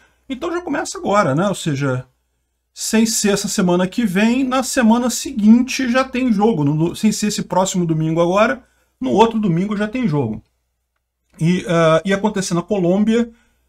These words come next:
Só que a Colômbia, vocês sabem, tá tendo uma, uma série de protestos lá, uns protestos muito violentos, confronto com a polícia, aquele negócio todo. É, tem influência de gente das farc. A gente falou sobre isso num vídeo lá no Visão Libertária já há algumas semanas.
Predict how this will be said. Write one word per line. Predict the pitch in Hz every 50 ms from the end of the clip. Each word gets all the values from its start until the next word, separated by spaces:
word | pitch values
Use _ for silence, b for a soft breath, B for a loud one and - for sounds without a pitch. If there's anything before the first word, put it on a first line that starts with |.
| B _
Só | _ - 214
que | 220 240
a |
Colômbia, | 233 233 233 208 170 170 170 160 160
vocês | 180 185 - 233 226
sabem, | - 220 220 220 214 220 214
tá | 214 190
tendo | 196 - 185 185 185
uma, | 180 175 170 165 160 151 147 139 135 127 127 120 120
uma | 117 - 160 156
série | - - 202 190 175
de | 151
protestos | 151 - 151 131 120 - 156 160 165 151 - - - 120 110 117
lá, | 135 165 190 196 196 185 165
uns | 151 - -
protestos | - 135 117 117 151 147 - 139 120
muito | 143 156 151 131
violentos, | 120 120 120 107 120 165 190 214 208 190 160 - - 135 123 -
confronto | - - 139 113 117 - - 170 175 165 170
com | - - 139
a |
polícia, | 127 - 113 107 127 185 214 214 175 123 - 151
aquele | 143 - 160 180
negócio | 170 143 120 120 127 123 - 180
todo. | - - 185 196 202 202 202 214 - b b b b b b b b b -
É, | 143 139 139 123
tem | 120 - 180 180
influência | 175 - 147 156 165 165 - 156
de | 131 123
gente | 117 143 143 - -
das | 110 98 - -
farc. | - - 147 165 180 180 170 147 - - _ - 120 117 120 - _ _ -
A | - 220
gente | 233 302 -
falou | - 247 247 233
sobre | - 240 190 202
isso | 208 202 - 196
num | 180 165
vídeo | 143 180 185 165 160
lá | 196 220
no | 226 185
Visão | 185 165 151 160 165
Libertária | 160 156 151 143 131 - - 156 156 165 160 160 147 127
já | 135 156
há |
algumas | 160 147 151 165 175 170 -
semanas. | - 208 180 156 165 175 185 185 180 -